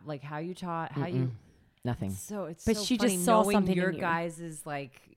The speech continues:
Speaker 1: your training program and knowing what Bevan does. Uh, like,
Speaker 2: Yeah.
Speaker 1: it's
Speaker 2: No, I had no training. Zero. Zero training. And so,
Speaker 1: Kind of
Speaker 2: um,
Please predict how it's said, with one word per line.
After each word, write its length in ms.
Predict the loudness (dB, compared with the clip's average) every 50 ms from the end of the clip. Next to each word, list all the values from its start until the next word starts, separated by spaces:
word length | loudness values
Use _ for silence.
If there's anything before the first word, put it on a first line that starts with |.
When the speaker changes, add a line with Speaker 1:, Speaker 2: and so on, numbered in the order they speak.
| -20 -20 -18 -18 -18 -12 -8
Speaker 1:
your 180 | -6 -6 -6 -6
training 440 | -8 -10 -8 -8 -8 -8 -8 -8
program 540 | -8 -8 -8 -8 -8 -6 -6 -6 -6 -6 -6
and 120 | -8 -8 -6
knowing 300 | -6 -6 -6 -6 -6 -6
what 160 | -8 -8 -6
Bevan 300 | -6 -6 -6 -6 -6 -6
does. 400 | -6 -6 -8 -8 -10 -12 -14 -16 -16
Uh, 160 | -16 -14 -14
like, 180 | -12 -8 -4 0
Speaker 2:
Yeah. 200 | 0 0 0 -2 -4
Speaker 1:
it's 260 | -8 -14 -14 -6 0
Speaker 2:
No, 120 | 4 6 6
I 40 | 8
had 140 | 6 6 6
no 200 | 4 4 2 2
training. 440 | 0 -2 -4 -4 -4 -6 -6 -8 -8
Zero. 360 | -6 -4 -2 -2 -4 -4 -8 -12 -18 _ _ _ _ _ -20 -20 -20 _ _ _ _ _ _ -20 -20 _ _ _ _ _ _ -12
Zero 280 | -4 -2 0 0 0 -2
training. 420 | -4 -4 -6 -6 -6 -10 -12 -14 -6 _
And 200 | 0 2 2 0
so, 560 | -2 -2 0 2 2 4 4 4 4 4 2 2
Speaker 1:
Kind 140 | -2 -2 -2
of 60 |
Speaker 2:
um, 60 | 0